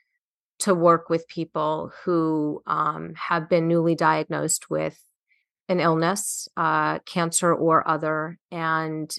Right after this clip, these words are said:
uh, being invited to take that journey with them. And I have to go in, um,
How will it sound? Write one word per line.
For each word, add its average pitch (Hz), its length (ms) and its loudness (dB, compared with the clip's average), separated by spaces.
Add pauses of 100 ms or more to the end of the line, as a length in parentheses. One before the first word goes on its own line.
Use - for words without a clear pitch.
(120)
uh, 156 420 0
being 175 320 0
invited 165 640 2
to - 120 -8
take 165 320 -4
that 147 320 2 (280)
journey 160 320 -2
with 170 220 -14
them. - 320 -6 (380)
And 156 520 -4
I 175 120 4
have 170 240 0
to 180 100 0
go 170 260 4
in, 160 440 -2 (2750)
um, 165 760 4